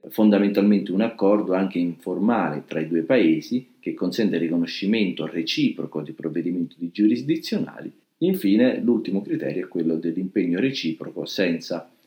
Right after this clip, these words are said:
eccezioni, ovvero quando c'è un mutuo impegno tramite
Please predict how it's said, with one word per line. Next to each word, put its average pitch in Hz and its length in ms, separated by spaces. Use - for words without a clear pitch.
eccezioni, 95 680
ovvero 85 640
quando 85 340
c'è 82 160
un 104 120
mutuo 117 260
impegno 95 440
tramite 80 580